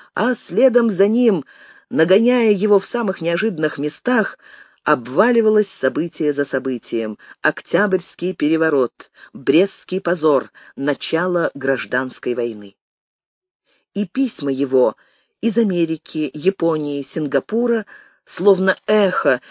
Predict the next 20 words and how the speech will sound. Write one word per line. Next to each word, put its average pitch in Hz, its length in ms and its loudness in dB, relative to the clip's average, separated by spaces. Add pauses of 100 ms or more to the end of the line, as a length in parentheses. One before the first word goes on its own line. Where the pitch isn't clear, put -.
(180)
этих 170 360 2
дотянувшихся 165 720 -2
до 147 100 0
него 156 240 0
событий, 214 640 -4 (360)
отраженным 233 760 4
звуком 233 560 0
возвращались 214 680 -2
к - 100 -20
ней. 143 460 -2 (500)
Временами 156 640 -2
такая 185 480 -2
находит 180 540 -4
тоска, 190 640 -4 (260)
что - 240 -2
положительно 190 600 0
не 202 120 2
могу 185 260 2
найти 190 360 -2
места. 170 600 -2